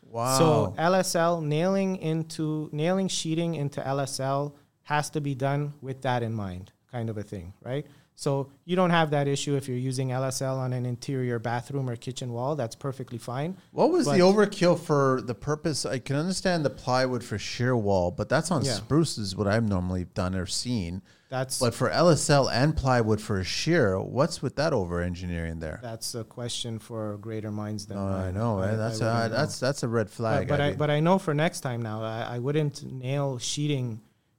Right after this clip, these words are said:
Speaker 2: into L S L that close. Like, you know, let, give me a more reasonable nail pattern for a, for a shear wall, but you put the nails that close and you're actually, it's counterproductive, right?
Speaker 1: Yeah,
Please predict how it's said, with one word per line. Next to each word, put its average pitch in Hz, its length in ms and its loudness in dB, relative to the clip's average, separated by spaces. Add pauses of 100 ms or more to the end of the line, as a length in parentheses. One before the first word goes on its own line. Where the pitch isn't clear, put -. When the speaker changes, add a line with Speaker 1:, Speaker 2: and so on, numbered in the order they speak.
(100)
Speaker 2:
into 147 260 -2
L 139 160 0
S 131 160 -2
L 139 200 0
that 127 260 -4
close. 143 420 -2
Like, 107 260 -6 (220)
you 139 100 -16
know, 107 220 -8 (180)
let, 127 180 -8 (180)
give 143 160 -4
me 147 100 0
a 139 80 0
more 139 240 -2
reasonable 131 540 -2
nail 127 260 -4
pattern 120 380 -6
for 117 320 -8
a, - 40 -12
for 120 220 -10
a 110 60 -8
shear 143 260 -2
wall, 110 280 -6
but 117 260 -8 (260)
you 123 80 -20
put 143 180 -12
the 135 100 -4
nails 131 320 -2
that 110 200 -8
close 123 320 -8
and 117 160 -4
you're 117 100 -4
actually, 131 500 -6 (220)
it's 180 160 -4
counterproductive, 135 920 0
right? 131 200 -4
Speaker 1:
Yeah, 127 280 0